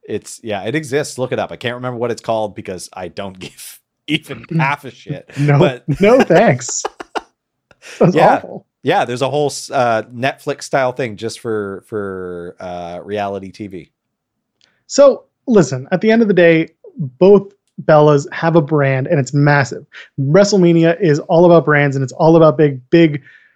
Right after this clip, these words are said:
Speaker 2: pomp and circumstance and big stories and over the top craziness. And listen, is it gonna be a main event in the, in that term? No.
Speaker 1: Okay,
Speaker 2: It will be
Speaker 1: okay.
Speaker 2: main event in the W W E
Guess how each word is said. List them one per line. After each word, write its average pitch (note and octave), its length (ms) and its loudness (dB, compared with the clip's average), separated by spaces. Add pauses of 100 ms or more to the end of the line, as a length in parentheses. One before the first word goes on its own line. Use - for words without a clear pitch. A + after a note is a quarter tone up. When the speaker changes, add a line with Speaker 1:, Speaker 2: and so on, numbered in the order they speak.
(720)
Speaker 2:
pomp G#3 360 2
and F#3 140 2
circumstance F3+ 920 0
and C#3+ 220 -4
big E3 460 2
stories D#3+ 800 4
and C#3 280 0
over E3+ 200 4
the D3 120 -4
top D#3 280 2
craziness. C#3+ 600 0
And G3+ 160 0
listen, D3+ 280 2
is C3+ 140 2
it C3+ 60 0
gonna F#3+ 160 4
be F3 100 4
a D3 60 4
main D3 400 6
event D#3+ 600 4
in G3 200 4
the, G3 260 0 (220)
in E3+ 180 4
that G3 220 2
term? A#3 260 0 (120)
No. G#3+ 580 0
Speaker 1:
Okay, F#3 220 0
Speaker 2:
It G#3+ 60 6
will C4 100 6
be C4 160 6
Speaker 1:
okay. A3 120 2
Speaker 2:
main C4+ 100 6
event F3 260 4
in G#3 100 2
the G#3+ 80 4
W F3 460 2
W F3+ 460 0
E C4+ 220 0